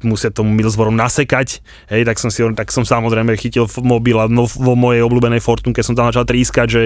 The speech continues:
dajú tri, štyri góly domáci, vyhrajú handicapom takým, takým, toľko bude rohov, ten dá gól, ten dá gól. A hovorím si, že no, dobre, dobre,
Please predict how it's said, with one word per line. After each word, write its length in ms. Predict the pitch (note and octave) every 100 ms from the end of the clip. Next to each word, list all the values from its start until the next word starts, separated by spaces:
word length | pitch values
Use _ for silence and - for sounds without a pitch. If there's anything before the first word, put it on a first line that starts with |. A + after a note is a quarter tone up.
| G#2+ - - -
dajú 320 | A#2 A2+ A#2
tri, 220 | A2 B2+
štyri 240 | A#2+ B2 A#2
góly 320 | A#2+ A#2+ A#2+
domáci, 400 | A#2 A#2 A2 A#2+
vyhrajú 460 | A#2 A#2+ A#2 A#2 A#2
handicapom 560 | A#2+ A#2+ A#2 A2+ A#2
takým, 320 | C#3+ B2+ B2
takým, 560 | B2 C3 C3 B2 B2 A#2
toľko 240 | C3 B2
bude 160 | B2+ B2
rohov, 400 | B2 C3 C3 C3 - -
ten 240 | - C3+ C#3
dá 160 | B2+
gól, 160 | B2 B2
ten 240 | C#3 C#3
dá 80 | C#3
gól. 400 | B2+ C3 B2 B2 - - - -
A 160 | - F#2
hovorím 160 | G2
si, 80 | G2
že 220 | A2 A2 F3
no, 240 | C#4 C4
dobre, 400 | B2 B2+ D#3+ C#3+
dobre, 400 | C3+ D3+ D#3 C3+